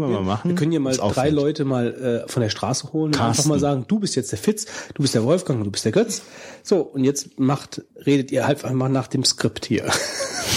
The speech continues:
Speaker 1: Schöne Ideen hast du da, Götz.
Speaker 2: Ja, ne? Das wäre doch mal eine schöne Idee. Wir
Speaker 1: Ja.
Speaker 2: machen das einfach mal.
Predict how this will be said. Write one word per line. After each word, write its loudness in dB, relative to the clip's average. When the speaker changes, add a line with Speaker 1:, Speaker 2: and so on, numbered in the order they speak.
Speaker 1:
Schöne 2
Ideen 4
hast -2
du 0
da, 0
Götz. -6
Speaker 2:
Ja, 4
ne? 4
Das 0
wäre 4
doch 0
mal -2
eine -4
schöne -4
Idee. -6
Wir 2
Speaker 1:
Ja. 4
Speaker 2:
machen 2
das -6
einfach -14
mal. -8